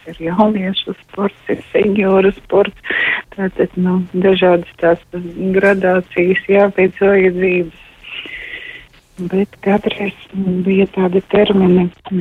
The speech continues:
un arī nosaukumi bija tam stund-, stundām, sporta stundām skolās, tad dažādi sākumā bija tāda, nu, tur turnēšana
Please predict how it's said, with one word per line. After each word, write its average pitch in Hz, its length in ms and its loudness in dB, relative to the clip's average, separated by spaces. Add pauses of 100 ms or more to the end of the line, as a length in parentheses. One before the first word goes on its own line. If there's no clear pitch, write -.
(300)
un 190 200 2
arī 185 280 4
nosaukumi 190 840 2
bija 180 320 4 (460)
tam 160 400 -6 (680)
stund-, 226 400 4
stundām, 214 680 2 (160)
sporta - 340 -4
stundām 185 480 -2
skolās, 196 540 2
tad 185 240 -6
dažādi 180 440 -4
sākumā 170 600 -8
bija 175 340 -2 (760)
tāda, 175 440 -6
nu, 170 360 -2
tur 170 220 -4 (400)
turnēšana 196 1040 4